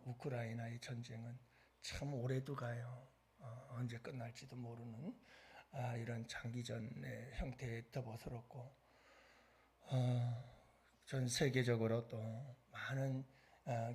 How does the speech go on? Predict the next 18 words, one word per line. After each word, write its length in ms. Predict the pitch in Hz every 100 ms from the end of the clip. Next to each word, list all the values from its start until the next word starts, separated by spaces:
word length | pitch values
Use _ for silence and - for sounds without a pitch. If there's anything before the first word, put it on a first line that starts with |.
| -
기후 420 | - 151 131 123
위기 240 | 120 120 117
속에서 760 | - 120 117 - 123 123 - -
많은 380 | 110 113 120 123
재앙과, 800 | 135 123 117 117 113 117 120 120 - - - - -
어, 260 | 117 110 117
재앙들이 580 | - 117 110 113 113 120
일어나고 460 | 120 120 117 123 139
있고, 560 | 131 - 143 123 135 - _ _ _ - - -
어, 220 | 117 123
참 300 | - 156 165
여러 200 | 139 135
가지로 440 | 135 127 143 139 135
염려가 420 | 120 123 123 131
많습니다마는, 1080 | 131 120 - 156 143 139 123 117 123 180 160 - - - -
그러나 420 | - 113 117 123 117
여러분, 520 | 117 120 123 208 - - - - _
우리가 520 | - 110 113 117 117